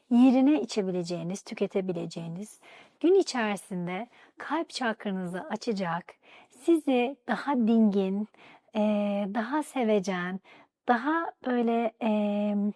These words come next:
kendiyle mutlu hale getirecek bir tarif bu. Tahmin ettiniz mi acaba hangi tarif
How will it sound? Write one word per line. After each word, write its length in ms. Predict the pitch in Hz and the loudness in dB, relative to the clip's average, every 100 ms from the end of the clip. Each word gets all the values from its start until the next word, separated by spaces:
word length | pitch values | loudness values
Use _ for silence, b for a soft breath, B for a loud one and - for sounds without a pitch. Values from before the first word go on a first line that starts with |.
| _ _ - | _ _ -10
kendiyle 540 | 240 262 262 294 285 | -4 -2 0 0 2
mutlu 460 | 240 226 - 269 226 | 2 2 0 -2 0
hale 280 | 208 175 175 | 0 -2 -4
getirecek 720 | 190 - 208 190 262 311 - B B B - | -6 -6 -8 -2 -2 -2 -8 B B B -6
bir 120 | 269 | -6
tarif 580 | - - 226 226 240 - _ | -6 -6 -4 -4 -6 -8 _
bu. 80 | - - _ _ _ b b b b b - | -20 -20 _ _ _ b b b b b -16
Tahmin 400 | - 233 311 370 | -4 0 2 2
ettiniz 500 | 403 - 659 349 190 | 2 -4 -4 0 0
mi 100 | 185 | 0
acaba 360 | 185 175 180 190 | -2 -4 -6 -4
hangi 260 | 233 208 | -2 -2
tarif 460 | - 175 170 160 | -4 -8 -10 -14